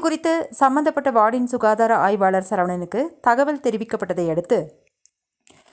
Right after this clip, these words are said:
உடனடியாக அந்த பகுதியை சுத்தம் செய்ய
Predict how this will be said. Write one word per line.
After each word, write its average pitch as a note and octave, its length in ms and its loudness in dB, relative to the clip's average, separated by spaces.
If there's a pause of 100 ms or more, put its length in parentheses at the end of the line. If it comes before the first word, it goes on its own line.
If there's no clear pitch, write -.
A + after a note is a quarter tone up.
(160)
உடனடியாக D4+ 520 2 (120)
அந்த A#3+ 100 0 (120)
பகுதியை A3+ 420 -2 (280)
சுத்தம் D#4+ 340 -2
செய்ய A3+ 120 -2